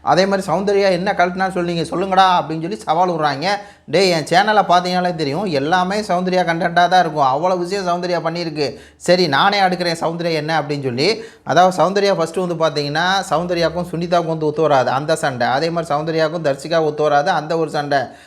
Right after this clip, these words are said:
அதுக்கப்புறம் சாச்சனாவோட தொடர்ந்து அத்தனை கண்டென்ட், இதெல்லாம் கண்டென்ட், இதெல்லாம் சண்டை தான்டா கண்டென்ட், புரியுதா? இந்த கன்னியன் மாதிரி உட்காந்துட்டு இருக்கிறது இல்ல, சண்டை தான் கண்டென்ட். நீ பிக் பாஸ் ஷோ பார்க்குறீல, ரிவ்யூ பண்ணுறீல,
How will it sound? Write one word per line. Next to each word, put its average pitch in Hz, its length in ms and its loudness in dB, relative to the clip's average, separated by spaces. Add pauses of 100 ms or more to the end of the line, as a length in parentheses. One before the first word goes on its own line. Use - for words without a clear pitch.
(160)
அதுக்கப்புறம் 180 720 2
சாச்சனாவோட 190 760 0
தொடர்ந்து 190 380 0
அத்தனை 185 380 2
கண்டென்ட், 175 500 -2 (380)
இதெல்லாம் 233 280 0
கண்டென்ட், 220 460 2
இதெல்லாம் 185 400 0
சண்டை 214 360 0
தான்டா 214 320 2
கண்டென்ட், 185 440 0
புரியுதா? 160 720 2 (180)
இந்த 147 260 -2
கன்னியன் 202 340 0
மாதிரி 202 240 0
உட்காந்துட்டு 185 720 -2 (280)
இருக்கிறது 170 380 0
இல்ல, 131 280 2
சண்டை 175 380 2
தான் 202 140 0
கண்டென்ட். 180 460 0
நீ 139 80 -6
பிக் 147 220 -6
பாஸ் 196 240 0
ஷோ 180 40 0
பார்க்குறீல, 170 520 0
ரிவ்யூ 165 260 -2
பண்ணுறீல, 151 480 0